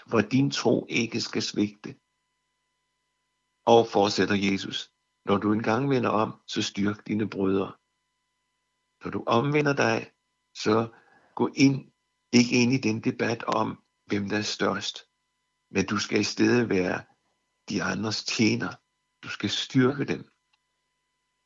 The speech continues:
Peter blev klar over det, men det, der skete for ham i dagen efter påsken i år treogtredive, at kraften og magten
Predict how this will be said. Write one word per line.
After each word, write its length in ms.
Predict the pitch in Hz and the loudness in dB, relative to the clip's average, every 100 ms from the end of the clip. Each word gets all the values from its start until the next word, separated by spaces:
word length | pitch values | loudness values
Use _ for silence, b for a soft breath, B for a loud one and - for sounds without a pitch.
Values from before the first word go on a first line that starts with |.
| _ _ _ _ _ _ _ | _ _ _ _ _ _ _
Peter 280 | - 127 143 | 8 10 10
blev 160 | 131 123 | 10 6
klar 300 | 131 113 113 | 6 4 6
over 440 | 127 113 104 - - | 4 4 2 -2 2
det, 280 | 123 117 - _ B B _ | 2 0 -8 _ B B _
men 160 | 113 107 | 2 6
det, 120 | 120 | 6
der 80 | 131 | 4
skete 420 | - 127 123 - | 2 0 2 0
for 120 | - | 0
ham 200 | 120 113 | 0 0
i 40 | |
dagen 540 | 117 117 120 139 131 117 | 2 4 4 2 0 -2
efter 380 | 117 - 127 117 _ _ _ - | -2 -4 -4 -4 _ _ _ 0
påsken 500 | 135 139 135 - 110 | 2 2 0 -4 -2
i 40 | |
år 120 | 107 | 0
treogtredive, 800 | 107 - 110 113 - 110 110 107 | -2 0 2 0 0 0 0 0
at 200 | - 107 | -4 -6
kraften 560 | - 127 139 - 123 - | -4 -2 -4 -8 -12 -6
og 140 | 110 | -4
magten 520 | 110 110 117 - 131 | -2 -2 -4 -10 -16